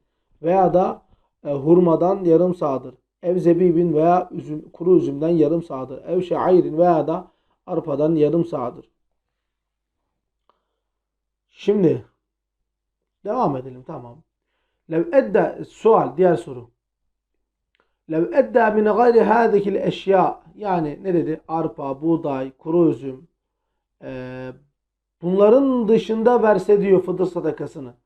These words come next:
Kedderahim, para, vel fülüs, o da bir para çeşidi. Vel uruzzi veya da pirinç diyelim. Vel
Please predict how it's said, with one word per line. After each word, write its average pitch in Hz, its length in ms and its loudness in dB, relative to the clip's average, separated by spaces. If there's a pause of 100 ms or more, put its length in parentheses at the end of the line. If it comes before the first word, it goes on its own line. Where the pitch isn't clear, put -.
(320)
Kedderahim, 190 760 2
para, 175 380 2
vel 170 120 4
fülüs, 180 420 0
o 185 160 -6
da 151 140 0
bir 156 80 -2
para 147 300 -6
çeşidi. 147 560 -12 (520)
Vel 175 240 2
uruzzi 160 720 4
veya 175 340 4
da 185 300 0 (180)
pirinç 175 380 0
diyelim. 143 500 -6
Vel 180 180 4